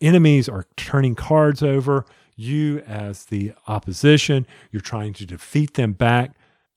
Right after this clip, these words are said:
The sad part about this game is in the post office, when the Germans, it was a day-long siege,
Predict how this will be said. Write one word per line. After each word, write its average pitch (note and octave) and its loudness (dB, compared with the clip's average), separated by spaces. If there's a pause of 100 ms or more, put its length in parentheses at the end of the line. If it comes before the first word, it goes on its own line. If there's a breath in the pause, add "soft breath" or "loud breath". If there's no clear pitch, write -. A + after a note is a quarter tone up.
The G#2+ -16
sad D#3 -2
part D3+ -2
about C3 -2
this A2+ -4
game B2 0
is G#2 -2 (100)
in G#2 -6
the F#2 -10
post D3 2
office, G#2 -2
when G#2+ -6
the G2+ -4
Germans, C3 0 (580 soft breath)
it A2 -4
was A2 -4
a G#2+ -4
day-long C3 2
siege, F#2 0